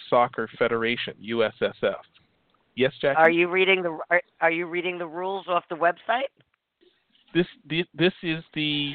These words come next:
Speaker 1: uh, U P S L soccer dot com. Yes, I was reading
Speaker 2: <laughs> All
Speaker 1: about
Speaker 2: right, well,
Speaker 1: the U S P L. Go ahead.
Speaker 2: I've got our guest on the line. Shall I go ahead and do our intro?
Speaker 1: Excellent. Jackie, who's our guest today?
Speaker 2: <laughs> Okay, our guest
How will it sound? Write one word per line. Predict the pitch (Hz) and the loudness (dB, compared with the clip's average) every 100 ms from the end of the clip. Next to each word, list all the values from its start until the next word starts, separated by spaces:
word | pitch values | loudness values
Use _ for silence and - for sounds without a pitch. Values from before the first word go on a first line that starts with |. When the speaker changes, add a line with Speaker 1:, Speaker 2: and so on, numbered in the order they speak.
| - | 0
Speaker 1:
uh, | 143 131 123 123 131 | 2 2 0 -6 -8
U | 156 196 - | -6 -6 -8
P | 196 180 156 | -10 -10 -4
S | 151 160 - | -4 -4 -6
L | 151 151 156 - | -4 -4 -6 -4
soccer | 143 151 165 | -4 -4 -6
dot | 156 143 156 - | -4 -4 -4 -6
com. | 143 123 92 92 | -6 -4 -6 -4
Yes, | 117 113 - - _ _ _ - | -2 -2 -4 -20 _ _ _ -6
I | |
was | 120 123 | -2 0
reading | 123 120 113 | 0 -2 -2
Speaker 2:
<laughs> | |
All | |
Speaker 1:
about | 101 - | 2 4
Speaker 2:
right, | - 151 | 4 4
well, | 160 175 165 _ _ - | 2 0 0 _ _ -18
Speaker 1:
the | 101 104 | -16 -12
U | |
S | 101 - | -12 -12
P | 101 | -18
L. | 95 - _ _ _ - - _ _ _ _ - | -18 -20 _ _ _ -20 -20 _ _ _ _ -8
Go | |
ahead. | 175 165 | -4 -2
Speaker 2:
I've | |
got | - 180 180 | 2 2 2
our | 175 156 156 | -2 -4 -6
guest | 147 - - | -6 -6 -6
on | 143 | -6
the | 135 | -6
line. | 120 113 110 113 | -10 -10 -10 -10
Shall | - 131 | -6 -4
I | 131 | -4
go | 127 143 | -4 -6
ahead | 143 151 143 | -2 -2 -4
and | 131 139 | -10 -12
do | 131 139 | -14 -10
our | 139 - | -8 -8
intro? | 139 135 175 196 - _ _ _ _ _ _ _ _ _ _ | -12 -6 0 0 0 _ _ _ _ _ _ _ _ _ _
Speaker 1:
Excellent. | 202 - - 196 113 - | 0 0 0 -2 -2 -4
Jackie, | 185 262 - 127 _ | 0 0 -2 -14 _
who's | 180 247 | -6 -2
our | 240 | -2
guest | 127 151 - | 0 0 0
today? | - 113 85 | -6 -10 -12
Speaker 2:
<laughs> | - _ _ _ _ - - | -16 _ _ _ _ -14 -8
Okay, | 202 - 185 - 254 220 208 | -6 -2 -2 -2 0 4 4
our | 180 | 2
guest | 156 180 180 | 0 0 0